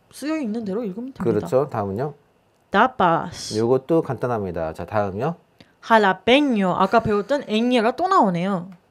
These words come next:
Speaker 2: 음, 그래요.
Speaker 1: 그리고
Speaker 2: 할라페뇨가 아니죠.
Speaker 1: 네, jalapeño.
Speaker 2: 빼뇨 이렇게
Speaker 1: 그리고
Speaker 2: 해줘야 되고요.
Speaker 1: 아까 배운 J, 헛다가 다시 히읗 발음으로 나오네요.
Speaker 2: 제이 호따.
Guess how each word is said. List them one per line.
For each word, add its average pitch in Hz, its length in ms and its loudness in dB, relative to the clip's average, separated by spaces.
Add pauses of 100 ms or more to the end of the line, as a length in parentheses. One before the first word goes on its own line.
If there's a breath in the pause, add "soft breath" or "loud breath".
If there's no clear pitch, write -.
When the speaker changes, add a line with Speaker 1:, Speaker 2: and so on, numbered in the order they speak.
(300)
Speaker 2:
음, 139 880 -2
그래요. 107 600 0
Speaker 1:
그리고 214 400 -4
Speaker 2:
할라페뇨가 170 1400 6
아니죠. 120 440 2
Speaker 1:
네, 208 220 -4 (180)
jalapeño. 214 1080 2 (260)
Speaker 2:
빼뇨 160 880 4
이렇게 127 240 -2
Speaker 1:
그리고 151 160 6
Speaker 2:
해줘야 120 260 0
되고요. 95 600 2
Speaker 1:
아까 226 220 6
배운 208 380 -2
J, 220 320 4
헛다가 254 720 -2
다시 190 320 -4
히읗 320 260 -2
발음으로 220 460 -2
나오네요. 165 480 -6 (140)
Speaker 2:
제이 151 220 8
호따. 165 440 6